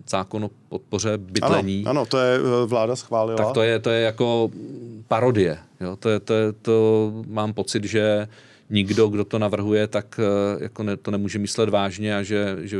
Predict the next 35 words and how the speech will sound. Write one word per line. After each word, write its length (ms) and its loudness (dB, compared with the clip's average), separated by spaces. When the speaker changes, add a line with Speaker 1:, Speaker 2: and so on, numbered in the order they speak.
Speaker 1:
že 120 -10
by 80 -6
se 120 -4
nejdřív 240 -4
měl 120 -4
podívat 300 -2
aspoň 240 -6
do 80 -4
základní 380 -2
učebnice 560 -2
ekonomie 480 -2
a 40 -4
podívat 380 -6
se, 180 -4
jako 200 -6
co 120 -6
se 140 -2
na 100 2
tom 200 -4
trhu 260 -2
děje, 260 2
ale 240 0
to, 160 -6
to 180 -12
snad 300 -6
ani 160 -6
nemůže 280 -8
myslet 240 -8
vážně, 320 -8
že 100 -8
tohle 240 -10
by 80 -6
něco 280 -8
mohlo 420 -4
vůbec 360 -4